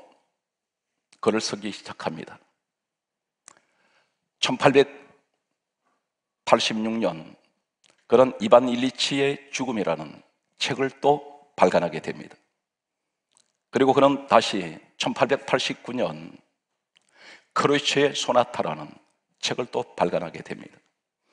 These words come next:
계속되는 그의 모든 책은 발간되자마자 전부가 베스트셀러가 되었습니다. 그는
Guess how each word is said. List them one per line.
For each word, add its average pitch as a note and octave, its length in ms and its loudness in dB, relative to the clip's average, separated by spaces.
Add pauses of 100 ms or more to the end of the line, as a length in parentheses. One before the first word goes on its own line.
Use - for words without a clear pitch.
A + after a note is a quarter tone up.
(440)
계속되는 C3 880 4 (600)
그의 B2 180 8
모든 C3 340 2
책은 B2 440 2
발간되자마자 C3 1000 6
전부가 C#3 420 -8 (140)
베스트셀러가 - 680 -6
되었습니다. - 500 -16 (2500)
그는 C3 480 4